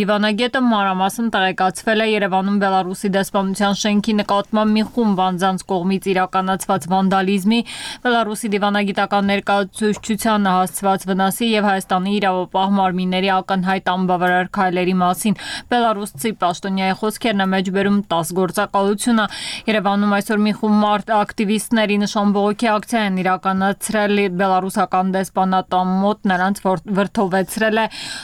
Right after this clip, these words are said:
Լու-, Ալեքսանդր Լուկաշենկոյի հայերի հասցեին օրերս արած ձևակերպումը, թե մեջբերում ում են պետք հայերը մեզնից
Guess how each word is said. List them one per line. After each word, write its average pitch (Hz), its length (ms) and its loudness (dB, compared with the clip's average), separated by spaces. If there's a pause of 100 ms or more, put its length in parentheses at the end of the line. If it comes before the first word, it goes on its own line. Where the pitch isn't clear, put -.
(160)
Լու-, 240 220 2
Ալեքսանդր 214 640 0
Լուկաշենկոյի 220 840 0 (180)
հայերի 214 380 0
հասցեին 220 560 0
օրերս 185 360 0 (120)
արած 185 300 2 (120)
ձևակերպումը, 196 800 0 (180)
թե 220 100 2 (120)
մեջբերում 220 520 0 (160)
ում 202 140 4
են 202 160 0
պետք 202 400 -4
հայերը 180 300 2 (300)
մեզնից 180 440 -4